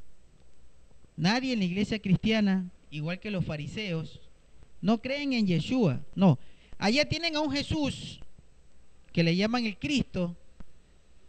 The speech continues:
el cual les enseña, supuestamente por las malas traducciones, que ya no tienen que cumplir la ley, porque supuestamente están en la gracia y ya no hay que tener obras de la ley.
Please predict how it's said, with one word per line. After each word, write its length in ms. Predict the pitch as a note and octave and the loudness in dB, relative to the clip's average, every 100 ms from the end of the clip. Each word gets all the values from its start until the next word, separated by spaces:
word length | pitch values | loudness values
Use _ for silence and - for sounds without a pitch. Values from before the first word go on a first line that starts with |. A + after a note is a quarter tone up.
| - - - - | -20 -20 -20 2
el 240 | G3+ G#3+ | 2 4
cual 260 | B3 C#4+ D#4 | 4 4 4
les 180 | C#4+ B3 | 2 2
enseña, 640 | A#3 C#4 E4 D#4+ C4 A3 | 0 2 2 2 -2 -4
supuestamente 880 | - G3+ E3+ B3+ C4 B3+ C4+ A#3 A#3+ | -6 -4 0 0 2 0 0 0 -2
por 200 | G#3+ F#3 | 6 6
las 120 | E3+ | 8
malas 260 | E3+ A3+ A3+ | 6 6 6
traducciones, 800 | - A#3 A#3 - C#4 A3+ F#3+ F#3 - - - - - - - | 8 8 8 10 12 12 12 4 -2 -20 -20 -20 -20 -20 -8
que 120 | - A#3 | -2 2
ya 160 | C4+ | 4
no 140 | D#4+ C4+ | 2 0
tienen 240 | D#4 D#4 | 0 2
que 100 | C#4+ | 2
cumplir 360 | A#3 A3+ C#4 C#4+ | 0 0 0 2
la 100 | B3 | 2
ley, 540 | C4+ C4+ E3 - - - - - - - - - | 4 4 4 -2 -12 -20 -20 -20 -20 -20 -14 2
porque 340 | D4+ E4+ D#4 D4+ | 10 10 10 4
supuestamente 720 | D4 C#4 D4+ D4+ D4 D4+ C#4 | 4 6 6 6 4 2 2
están 240 | - C#4+ | 2 2
en 120 | D4 | 2
la 140 | B3+ A#3 | 2 2
gracia 640 | B3+ A#3+ E3+ G3+ F#3+ F3+ - - - - - - - - - - - | 4 4 2 0 0 -2 -10 -18 -16 -18 -20 -20 -20 -20 -20 -20 -10
y 120 | - G3 | 0 4
ya 320 | A3 A#3+ A3+ | 6 6 4
no 120 | G#3+ | 2
hay 100 | G#3+ | 2
que 360 | A#3 A#3 G#3+ - | 4 4 2 2
tener 380 | G3 G3 A3 - | 2 4 2 4
obras 480 | C4 C#4+ A#3+ F#3 E3 | 8 10 8 2 2
de 140 | E3 | 0
la 120 | D#3+ | 2
ley. 340 | D3+ C3+ A#2+ | 0 -2 -4